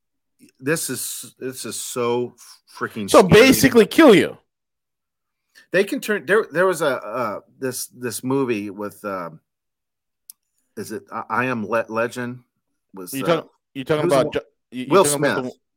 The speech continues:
Speaker 2: yeah, there's a Will Smith one where
Speaker 1: He had a
Speaker 2: he, where he's
Speaker 1: German
Speaker 2: facing
Speaker 1: Shepherd
Speaker 2: off
Speaker 1: dog or something.
Speaker 2: Yeah, yeah, yeah, he's facing off against zombies.
Speaker 1: Okay, yeah, I don't, I, I saw clips, clips of the movie. I don't know if he was a scientist or something.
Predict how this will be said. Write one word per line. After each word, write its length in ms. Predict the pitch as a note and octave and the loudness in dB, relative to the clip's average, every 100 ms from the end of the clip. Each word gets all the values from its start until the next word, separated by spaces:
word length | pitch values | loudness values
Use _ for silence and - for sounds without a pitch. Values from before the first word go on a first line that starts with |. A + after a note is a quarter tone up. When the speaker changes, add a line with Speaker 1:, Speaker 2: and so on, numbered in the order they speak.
| _ | _
Speaker 2:
yeah, 280 | B2 D3 A#2 | -8 -4 -4
there's 220 | F#2+ A2 | -4 -10
a 40 | A#2 | -8
Will 140 | B2+ | -8
Smith 260 | - B2+ B2 | -6 -10 -8
one 140 | A2 | -8
where 100 | A2 | -2
Speaker 1:
He 40 | |
had 80 | D3 | 0
a 40 | C#3 | 0
Speaker 2:
he, 20 | |
where 160 | A2+ | 0
he's 100 | D3 | -2
Speaker 1:
German 40 | C#3+ | -2
Speaker 2:
facing 260 | C3+ C#3+ B2+ | 0 2 2
Speaker 1:
Shepherd 80 | A#2+ | 0
Speaker 2:
off 60 | |
Speaker 1:
dog 380 | A#2 A#2+ A#2+ A#2 | 2 2 2 0
or 60 | A#2 | -6
something. 300 | B2+ A2+ A3+ | -6 -2 2
Speaker 2:
Yeah, 60 | |
yeah, 260 | G3 F3 B2+ | 4 4 2
yeah, 40 | G#2+ | 0
he's 120 | A#2 | -6
facing 300 | D#3+ C#3+ D3+ | -8 -6 -4
off 160 | C3+ B2 | -6 -6
against 220 | A#2+ A2 | -10 -8
zombies. 500 | A#2 A#2 A#2+ A#2+ - _ _ _ - | -8 -8 -10 -14 -18 _ _ _ -8
Speaker 1:
Okay, 220 | B2+ C3 | -8 -4
yeah, 260 | A2+ G2 F#2 | -2 -2 -2
I 20 | |
don't, 180 | G2+ G2 | -4 -8
I, 160 | A2 G#2 _ _ - G#2+ | -10 -12 _ _ -20 -16
I 60 | A#2 | -12
saw 200 | A2 A#2+ | -10 -10
clips, 440 | - - G#2+ - - | -10 -10 -10 -10 -16
clips 320 | - D3 - | -10 -10 -10
of 80 | F2+ | -12
the 80 | |
movie. 260 | F#2 F#2 F#2 | -12 -12 -10
I 20 | F#2 | -10
don't 100 | G2+ | -12
know 60 | |
if 100 | F2+ | -14
he 60 | G2+ | -14
was 120 | F2+ | -14
a 60 | E2 | -14
scientist 540 | - G2 F#2+ G#2 - | -10 -10 -10 -12 -14
or 40 | |
something. 400 | G2 G#2 F#2 G#2 | -14 -14 -14 -16